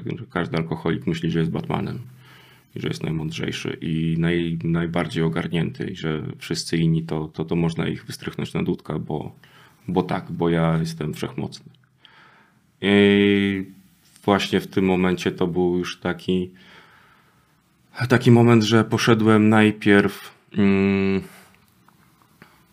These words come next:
nie pamiętam, jak się ta ulica nazywa, ale to nie była jeszcze Mariańska. E, widziałem się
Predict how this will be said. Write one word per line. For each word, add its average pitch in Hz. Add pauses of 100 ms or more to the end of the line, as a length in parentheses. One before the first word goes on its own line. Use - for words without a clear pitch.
(1000)
nie 101
pamiętam, 95
jak 92
się 98
ta 90
ulica 87
nazywa, 90
ale 87
to 101
nie 95
była 92
jeszcze 90
Mariańska. 87 (680)
E, 92
widziałem 95
się 92